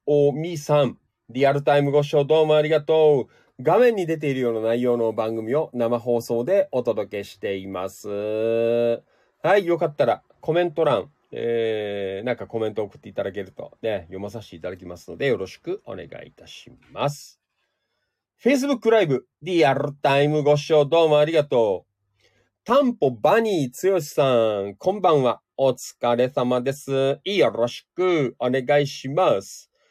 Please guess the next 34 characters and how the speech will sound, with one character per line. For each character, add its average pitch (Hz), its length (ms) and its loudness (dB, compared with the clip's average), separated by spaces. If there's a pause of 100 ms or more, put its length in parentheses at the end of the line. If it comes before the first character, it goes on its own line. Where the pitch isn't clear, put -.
(260)
は 196 340 4
い。 180 140 -4 (420)
バ 175 140 2
ニ 190 120 2
ー - 40 0
さ 160 140 -2
ん、 147 460 4
あ 131 140 -8
り 139 80 -2
が 147 140 4
と 143 80 0
う - 20 0
ご 135 60 -2
ざ 135 120 2
い 135 60 0
ま 135 240 -2
す。 143 140 -16
こ 127 100 -2
ん 127 100 -4
ば 131 120 2
ん 131 120 0
は。 127 580 2 (100)
よ 135 300 0
ろ 107 120 -4
し - 220 -12
く 156 460 -2
お 107 120 -6
願 120 300 0
い 123 80 -6
し - 180 -12
ま 139 400 0
す。 - 340 -20 (160)
は 147 320 4
い。 160 160 -4